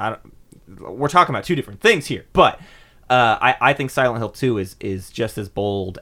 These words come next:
and finds, uh, more meaning than Raw Danger. I, I think there's a lot of meaning in Raw Danger's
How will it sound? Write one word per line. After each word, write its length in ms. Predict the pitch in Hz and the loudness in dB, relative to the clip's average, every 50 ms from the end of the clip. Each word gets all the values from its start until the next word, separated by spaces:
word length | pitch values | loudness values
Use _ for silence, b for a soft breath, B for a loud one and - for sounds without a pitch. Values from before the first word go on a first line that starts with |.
| - | -8
and 460 | - 107 113 113 110 104 101 95 92 92 | -6 -2 -2 0 -2 -2 -2 -4 -6 -8
finds, 680 | - - 117 104 101 95 92 90 92 90 - - - _ _ _ _ _ _ _ _ _ | -6 -6 -6 -4 -4 -6 -8 -8 -10 -12 -14 -18 -20 _ _ _ _ _ _ _ _ _
uh, 320 | 104 104 95 92 90 87 90 - | -6 -4 -4 -4 -4 -6 -6 -4
more 320 | - 220 233 240 220 185 | 2 4 6 6 6 6
meaning 400 | 139 113 101 98 85 82 90 85 - | 2 0 -2 -4 -6 -8 -12 -8 -6
than 140 | 110 104 98 | -6 -4 -4
Raw 140 | 90 82 | -4 -4
Danger. 320 | 82 85 85 80 85 82 71 | -6 -8 -10 -10 -10 -6 -2
I, 120 | 104 135 | -2 -2
I 160 | - - 147 | 0 0 -2
think 100 | 151 165 | -2 -2
there's 100 | 139 113 | -2 -2
a 60 | 120 110 | -2 0
lot 260 | 113 123 117 117 107 | 4 4 4 4 4
of 220 | 101 101 98 - 73 | 2 -2 -6 -10 -12
meaning 520 | 98 113 120 123 117 107 101 95 95 92 | -10 -8 -6 -6 -6 -6 -6 -6 -8 -8
in 200 | - - 107 101 | -10 -10 -10 -8
Raw 200 | 101 98 95 95 | -6 -6 -6 -6
Danger's 420 | 92 98 95 95 98 98 98 95 | -6 -6 -6 -8 -8 -8 -10 -12